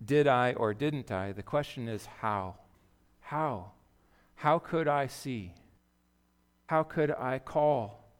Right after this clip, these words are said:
to Christ to save me? How, how did I want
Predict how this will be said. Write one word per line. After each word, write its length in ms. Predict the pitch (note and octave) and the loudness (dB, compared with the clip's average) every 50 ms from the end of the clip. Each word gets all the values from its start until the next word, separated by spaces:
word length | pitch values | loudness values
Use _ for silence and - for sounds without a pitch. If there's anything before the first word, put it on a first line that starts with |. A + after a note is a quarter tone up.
| _ _ _ - | _ _ _ -20
to 80 | - - | -20 -8
Christ 640 | - - E3 E3 F3+ A#2+ G#2+ - - - - - _ _ _ - | -2 2 4 4 4 2 -2 -10 -16 -20 -20 -20 _ _ _ -14
to 80 | C#3+ | -12
save 400 | - - - E3 F3+ F#3 D3+ - A2+ | -10 -6 -4 -4 -4 -4 -4 -8 -12
me? 180 | G2 G2+ G#2+ - - - - _ | -14 -16 -16 -18 -20 -20 -20 _
How, 300 | - - D#3+ F3 F#3 - - - - - | 0 4 4 4 4 2 -4 -16 -20 -8
how 260 | - - F3+ G3 G#3+ | 0 2 4 4 6
did 180 | G#3+ G#3+ G#3 G3+ | 6 6 6 8
I 160 | F#3 F#3 F#3+ | 8 6 6
want 760 | F3 D#3 D3 D3 D3 E3 G#3 C#4+ C#4 G3 - - - - - | 4 0 -2 2 4 4 6 6 4 2 0 -2 -8 -16 -16